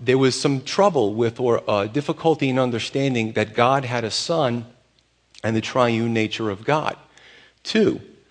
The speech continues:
the Messiah was crucified on a tree instead of a triumphant physical victory over the Romans, vanquishing the Roman Empire. Now, those two are easily addressed in scriptures.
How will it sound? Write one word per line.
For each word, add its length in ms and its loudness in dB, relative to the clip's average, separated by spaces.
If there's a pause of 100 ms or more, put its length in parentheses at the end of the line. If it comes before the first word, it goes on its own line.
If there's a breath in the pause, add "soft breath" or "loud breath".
(220 soft breath)
the 80 2
Messiah 420 2
was 160 -2
crucified 680 -2
on 160 0
a 60 -4
tree 460 0
instead 320 -2
of 120 -2
a 80 -4
triumphant 720 0
physical 800 -2
victory 540 -4
over 240 -4
the 100 -4
Romans, 460 -4
vanquishing 640 -4
the 80 -6
Roman 320 -4
Empire. 520 -6 (520 loud breath)
Now, 220 4
those 340 2
two 320 2
are 240 4
easily 440 0
addressed 420 -2
in 80 -6
scriptures. 560 -6